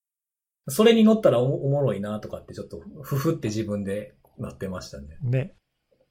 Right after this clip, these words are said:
Speaker 1: うん。そう。ただね、ちょっとあの、気になったことがあって、その僕が、まあその、注意して見ていなかったせいなのか何なのかちょっとわかんないですけど、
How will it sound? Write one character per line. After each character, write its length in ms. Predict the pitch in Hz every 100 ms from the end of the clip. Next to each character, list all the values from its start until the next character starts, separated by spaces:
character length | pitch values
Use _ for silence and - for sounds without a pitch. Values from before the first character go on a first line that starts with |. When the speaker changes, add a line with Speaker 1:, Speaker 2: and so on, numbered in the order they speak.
| _
Speaker 1:
う 80 | -
ん。 420 | 98 98 92 82 82 - _ _ _ _
そ 160 | - 117
う。 40 |
た 120 | 110 180
だ 100 | 214
ね、 240 | 226 269
ち 80 | 269
ょ 80 | 294
っ 40 |
と 180 | 180 135
あ 40 |
の、 400 | 123 120 117 120 -
気 100 | 233
に 80 |
な 120 | 247 180
っ 40 |
た 80 | 123
こ 80 | 113
と 80 |
が 80 | 110
あ 40 | 104
っ 100 | -
て、 120 | -
そ 120 | 139
の 80 | 120
僕 320 | 131 180 247
が、 400 | 262 254 247 -
ま 200 | 254 220
あ 40 | 127
そ 100 | 127
の、 580 | 113 110 107 107 107 - 190 185 _ -
注 240 | 233 220
意 60 | 123
し 140 | -
て 160 | 110 107
見 140 | 127
て 140 | 151
い 100 | 160
な 100 | 165
か 120 | 175 127
っ 80 |
た 100 | -
せ 200 | 104 151
い 20 | 147
な 100 | 113
の 100 | 95
か 100 | 101
何 200 | 113 120
な 80 |
の 100 | 104
か 80 | 95
ち 80 | 98
ょ 20 |
っ 40 | -
と 100 | 104
わ 80 |
か 140 | 113 156
ん 60 |
な 80 | 170
い 80 | 113
で 60 | 95
す 100 | -
け 120 | 101
ど、 360 | 127 135 -